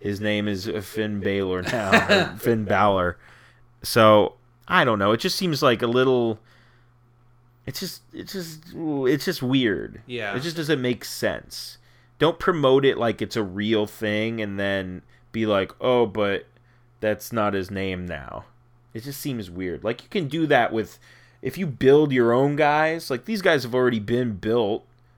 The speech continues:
Speaker 1: for the most part. They know who they are. They,
Speaker 2: Yeah.
Speaker 1: you know, I don't know.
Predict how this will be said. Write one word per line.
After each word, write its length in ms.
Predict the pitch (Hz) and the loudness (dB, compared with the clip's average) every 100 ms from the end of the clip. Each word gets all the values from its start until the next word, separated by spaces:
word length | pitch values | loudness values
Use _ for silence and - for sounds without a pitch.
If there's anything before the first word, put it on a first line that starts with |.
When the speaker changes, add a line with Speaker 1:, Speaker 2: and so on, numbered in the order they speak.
| _ | _
Speaker 1:
for 180 | - 139 | -6 -4
the 80 | 113 | -4
most 420 | 104 107 139 - | -4 -2 -4 -6
part. 400 | 95 90 92 - _ _ _ _ _ | -2 -2 -2 -8 _ _ _ _ _
They 100 | 113 | -4
know 220 | 117 123 | -2 -2
who 140 | 120 120 | -2 -2
they 180 | 110 101 | 0 2
are. 400 | 92 92 104 104 | 2 2 2 0
They, 180 | 101 | -2
Speaker 2:
Yeah. 200 | 92 104 | -4 -6
Speaker 1:
you 100 | 107 | -10
know, 300 | 101 90 90 101 _ _ _ _ - | -8 -6 -8 -12 _ _ _ _ -4
I 160 | 127 107 | -2 -2
don't 140 | 85 | -2
know. 180 | 85 | -4